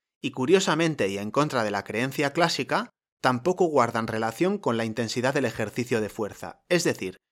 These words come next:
trabajar con cargas de hasta el ochenta por ciento de una R M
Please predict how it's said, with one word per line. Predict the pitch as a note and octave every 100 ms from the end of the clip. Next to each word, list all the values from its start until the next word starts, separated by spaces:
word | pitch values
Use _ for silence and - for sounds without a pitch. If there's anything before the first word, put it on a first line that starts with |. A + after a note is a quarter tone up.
| _ -
trabajar | C3 B2+ F#3 F#3+
con | F#3+ E3
cargas | A#2+ G#2+ G#2 A#2+
de |
hasta | G#2 -
el | A2
ochenta | A2+ D#3+ D#3+ D#3+
por | D3 A#2+
ciento | A#2+ A2 G#2+
de | G#2+
una | C3 D#3 B2+
R | A#2 D3+
M | F#3+ G3+